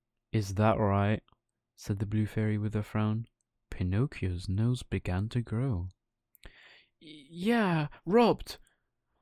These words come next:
said Pinocchio, "by, um, two mean men. No, uh, four."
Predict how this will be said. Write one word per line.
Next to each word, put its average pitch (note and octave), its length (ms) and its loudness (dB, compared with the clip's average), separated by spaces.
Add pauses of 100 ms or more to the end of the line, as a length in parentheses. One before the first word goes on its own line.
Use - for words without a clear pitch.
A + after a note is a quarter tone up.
(180)
said - 260 -2
Pinocchio, G2 580 -4
"by, D#3 340 2 (180)
um, D#3+ 240 -4 (240)
two A3+ 240 8
mean G#3 340 6
men. F3+ 240 6
No, F3 200 2 (300)
uh, F#3 220 2
four." - 440 4